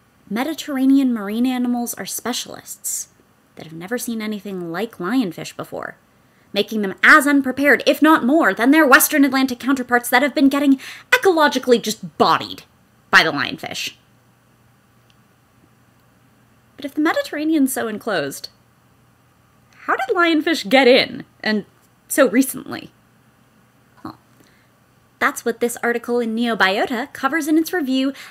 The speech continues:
and update on the Mediterranean lionfish situation, and I'll start off with some good news. The authors quote good evidence to suggest that it's not just intentional or accidental release by aquarists,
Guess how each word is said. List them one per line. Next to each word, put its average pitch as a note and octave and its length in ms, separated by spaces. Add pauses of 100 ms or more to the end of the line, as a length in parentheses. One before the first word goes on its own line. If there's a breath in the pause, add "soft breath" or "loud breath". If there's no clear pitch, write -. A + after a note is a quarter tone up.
and C4+ 200
update F#3+ 400 (100)
on F#3+ 120
the E3 60
Mediterranean A#3+ 600
lionfish G3 400
situation, D#3+ 520
and C3+ 120
I'll C3+ 60
start D4+ 280
off D4 120
with C4 120
some B3 120
good G#3 140
news. - 340 (480 soft breath)
The - 140
authors D4 340
quote A#3+ 280
good F#4+ 160
evidence D#4 400
to C#4+ 100
suggest A#3 420 (260 loud breath)
that C#4 120
it's D#4 260
not D4+ 420
just C4 360 (140)
intentional D4 640
or C#4+ 60
accidental B3 580
release A3+ 400 (300 loud breath)
by B3 120 (100)
aquarists, - 840